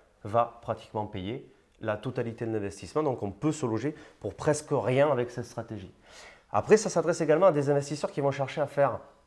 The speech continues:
euh, du, du gros cash en réalisant cette opération pour laquelle ils vont revendre à la fin et obtenir une plus-value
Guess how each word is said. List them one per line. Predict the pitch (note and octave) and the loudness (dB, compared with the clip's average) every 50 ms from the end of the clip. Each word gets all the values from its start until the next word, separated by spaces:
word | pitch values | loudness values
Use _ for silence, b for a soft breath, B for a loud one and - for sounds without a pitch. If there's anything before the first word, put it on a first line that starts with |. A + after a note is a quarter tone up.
| _ - | _ -4
euh, | A2+ A2 G#2+ G#2 G2 - - - - | -2 0 2 2 0 -2 -4 -10 -12
du, | C#3 A#2+ A#2 B2+ C3 C3+ | -8 -6 -4 -2 -2 -4
du | C3+ C#3 C#3 C#3+ C3 B2 C3 C3+ | -4 -8 -12 -10 -4 -2 -2 0
gros | A#2+ B2 B2 C#3+ D#3+ D#3 | 2 4 8 8 8 8
cash | D#3 - F3 F#3+ - - - - - - b b b b b b b - | 8 8 8 10 8 6 0 -8 -10 -14 b b b b b b b 2
en | B2 B2+ | 4 6
réalisant | C3+ D3+ D3+ D3+ D3 C#3+ D#3+ | 8 8 8 8 8 6 4
cette | D#3 D#3 D3+ - | 2 2 0 0
opération | D3 C#3 - C#3 B2 A#2 B2 - - D#3+ E3+ F#3+ A3 - B B B B B B B B _ _ | 2 2 4 4 4 4 2 2 4 4 4 4 2 -2 B B B B B B B B _ _
pour | - C#3+ C#3+ C#3 | 6 10 12 12
laquelle | C3 B2+ - E3+ E3 D3+ | 12 12 12 10 10 10
ils | D3 C3 | 8 4
vont | B2 C#3 C3+ A#2+ - | 6 6 6 6 4
revendre | - F#2+ A2 B2+ E3+ E3+ D#3+ F3+ E3+ D#3 C#3 G#2 F#2+ - - | -2 0 6 8 8 10 10 10 10 8 6 2 -2 -2 0
à | - B2 | 2 2
la | A#2+ A#2 | 2 2
fin | A2 - - D#3 F3 F#3+ F#3 - | 0 0 -2 0 0 -2 -2 -2
et | C3+ C3+ D3+ C#3+ - - | -2 0 0 -2 -2 -4
obtenir | - - - A2+ G2+ A2 C3 D3+ D3 - - - _ _ - | -6 -4 -4 -4 -2 0 0 -2 -2 -6 -12 -20 _ _ -10
une | A2 A2+ A2+ A2 G#2 | -8 -6 -4 -6 -6
plus-value | - - A#2+ A2 A2+ A2 B2+ D3 E3+ | -6 -6 -4 -2 -2 0 0 -2 -4